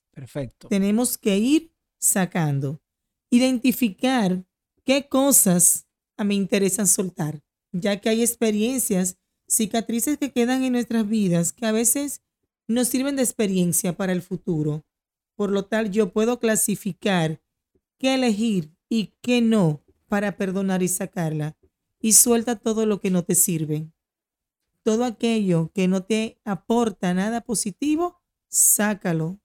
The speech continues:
Speaker 2: de tu vida.
Speaker 1: Pienso que para ponerle la cherry al pastel,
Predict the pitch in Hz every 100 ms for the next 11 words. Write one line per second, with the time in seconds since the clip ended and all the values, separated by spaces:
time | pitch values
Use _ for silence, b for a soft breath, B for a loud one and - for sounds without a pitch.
0 | _ _ 214 - 160 151 208 226 254 220
1 | 170 160 147 147 160 202 214 165 - 175
2 | 190 180 156 143 127 - - 147 143 156